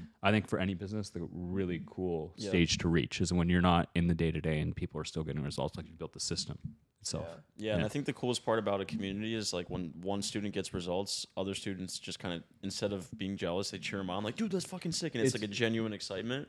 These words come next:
Speaker 1: Yeah.
Speaker 2: Do you notice
Speaker 1: Like
Speaker 2: that in your program too? Like, everyone hyping each other up?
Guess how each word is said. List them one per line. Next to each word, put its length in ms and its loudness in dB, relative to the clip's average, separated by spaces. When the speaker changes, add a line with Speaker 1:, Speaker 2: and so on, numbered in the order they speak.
Speaker 1:
Yeah. 200 0
Speaker 2:
Do 60 -2
you 40 2
notice 220 4
Speaker 1:
Like 80 4
Speaker 2:
that 60 2
in 60 -2
your 100 -2
program 380 0
too? 180 -6
Like, 100 -2
everyone 260 2
hyping 240 2
each 140 -6
other 220 -2
up? 140 -6